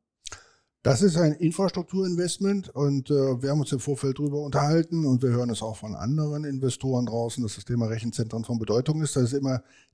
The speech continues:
die Rede davon, wir hätten in Europa einen Nachholbedarf, vor allen Dingen mit Blick in die U S A. Ähm,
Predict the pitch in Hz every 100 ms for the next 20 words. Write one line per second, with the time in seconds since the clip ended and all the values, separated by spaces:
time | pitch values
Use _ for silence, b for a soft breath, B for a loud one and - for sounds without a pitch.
0 | - 127 110 117 135 143 120 120 - 135
1 | 123 113 95 110 127 233 120 117 110 131
2 | 139 143 - 110 117 120 110 110 131 -
3 | 127 110 101 - 92 87 - - - -
4 | 98 120 123 120 123 123 123 - 120 120
5 | 120 - - 117 117 123 123 117 104 -
6 | 95 80 - b b b - 107 110 113
7 | 95